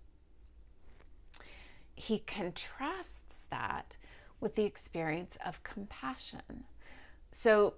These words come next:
compassion, he says, leads to action versus empathy, which just leads to feeling. Compassion leads to action, leads to, um,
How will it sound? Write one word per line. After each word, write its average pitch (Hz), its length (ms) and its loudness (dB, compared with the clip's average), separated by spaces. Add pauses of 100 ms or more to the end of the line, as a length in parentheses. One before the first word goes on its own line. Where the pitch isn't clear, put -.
compassion, 214 920 2
he 175 160 -2
says, 160 480 0
leads 220 640 0
to - 320 -6 (140)
action - 720 -4
versus 170 500 -2
empathy, 254 640 4
which - 380 -2
just 170 280 -4
leads 170 420 0
to - 180 -6
feeling. - 840 0 (480)
Compassion 240 580 4
leads 175 300 0
to - 200 -6 (100)
action, - 640 -6 (520)
leads 208 640 4
to, 170 840 0 (120)
um, 160 480 0